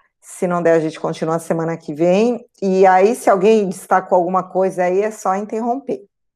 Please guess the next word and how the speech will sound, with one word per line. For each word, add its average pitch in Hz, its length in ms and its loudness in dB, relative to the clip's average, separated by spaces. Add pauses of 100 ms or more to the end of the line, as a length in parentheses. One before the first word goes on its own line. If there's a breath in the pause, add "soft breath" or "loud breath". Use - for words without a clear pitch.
(1800)
Aí 262 400 -2